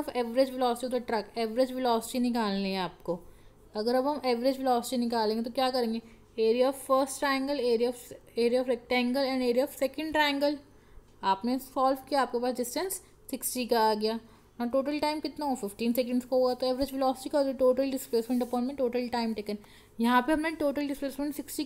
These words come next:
क्यों लिया है? Because आपका इनिशियल और फाइनल पॉइंट सेम नहीं है। इनिशियल पॉइंट यहाँ था, फाइनल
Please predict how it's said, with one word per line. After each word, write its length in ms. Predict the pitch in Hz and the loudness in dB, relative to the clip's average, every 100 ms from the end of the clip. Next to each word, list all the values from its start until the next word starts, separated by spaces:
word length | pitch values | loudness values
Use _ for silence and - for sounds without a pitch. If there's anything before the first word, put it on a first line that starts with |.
| - | -6
क्यों 220 | - 302 311 | 0 0 2
लिया 240 | 294 254 | 2 2
है? 120 | 240 247 | 0 -4
Because 760 | 240 - - 254 262 311 320 - 240 | -8 -6 4 6 6 4 0 -2 -2
आपका 280 | 240 - | -2 -2
इनिशियल 360 | 262 240 240 262 | 0 2 0 -2
और 60 | 254 | -2
फाइनल 280 | 247 226 233 | -2 -2 -2
पॉइंट 200 | 240 247 | 0 0
सेम 360 | - 254 349 403 - - - - - 202 | 4 4 4 0 -8 -20 -20 -20 -8 0
नहीं 420 | 196 226 247 240 | 4 6 6 4
है। 160 | 185 165 - - - - | 2 -2 -10 -20 -14 -2
इनिशियल 300 | 226 240 254 | 0 2 0
पॉइंट 260 | 254 247 214 | 0 -2 0
यहाँ 400 | 196 208 254 254 | -2 0 0 2
था, 80 | 285 | -2
फाइनल 320 | 277 240 | 0 0